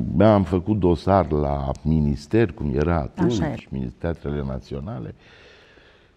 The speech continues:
Speaker 1: "Și vreau a întâia, dar nu am. Atunci nu vin."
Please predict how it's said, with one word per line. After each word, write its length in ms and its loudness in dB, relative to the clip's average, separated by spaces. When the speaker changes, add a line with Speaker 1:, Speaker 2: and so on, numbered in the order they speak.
Speaker 1:
"Și 220 -8
vreau 280 2
a 40 2
întâia, 640 -6
dar 140 0
nu 240 0
am. 260 -4
Atunci 360 -6
nu 120 -6
vin." 240 -6